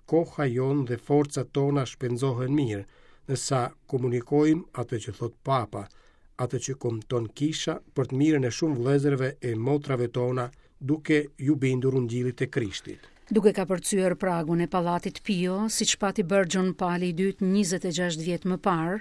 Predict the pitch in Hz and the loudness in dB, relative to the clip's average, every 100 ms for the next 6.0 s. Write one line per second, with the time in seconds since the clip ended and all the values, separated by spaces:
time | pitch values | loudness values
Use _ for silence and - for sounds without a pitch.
0 | - - - - 202 - 190 175 - 208 | -8 -20 -20 -8 -6 0 0 0 -2 0
1 | 170 143 - - _ _ 208 202 - - | 0 -2 -6 -20 _ _ -2 0 -4 -2
2 | 180 160 151 - 190 175 160 202 185 170 | -2 0 -4 -6 -2 -2 -2 -2 -2 0
3 | 175 175 170 190 180 160 - 202 185 170 | 2 0 0 -2 -4 -4 -4 -4 -2 -2
4 | 170 175 170 165 - - - - - 185 | 0 2 2 0 -4 -20 -20 -12 -4 0
5 | 196 190 190 196 180 233 226 - 180 160 | 2 2 0 0 2 2 2 2 2 0